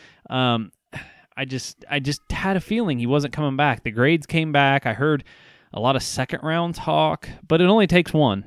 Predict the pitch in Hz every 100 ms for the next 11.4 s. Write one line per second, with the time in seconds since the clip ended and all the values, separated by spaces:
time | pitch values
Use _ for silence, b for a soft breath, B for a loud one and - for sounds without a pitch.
0 | - 175 214 160 139 139 185 180 165 147
1 | 131 143 143 - 135 123 113 113 113 b
2 | b b 143 190 185 139 - - 143 135
3 | 120 - - 120 104 - 113 110 139 160
4 | 107 107 104 104 - 107 - 131 123 123
5 | 117 - 113 - 107 110 110 113 120 110
6 | 95 101 139 113 107 135 123 117 - -
7 | 143 113 98 95 113 123 b b b b
8 | 143 151 143 143 117 104 113 _ - 117
9 | 123 127 120 135 156 143 139 123 139 139
10 | 123 120 107 104 104 104 110 117 113 -
11 | 104 104 131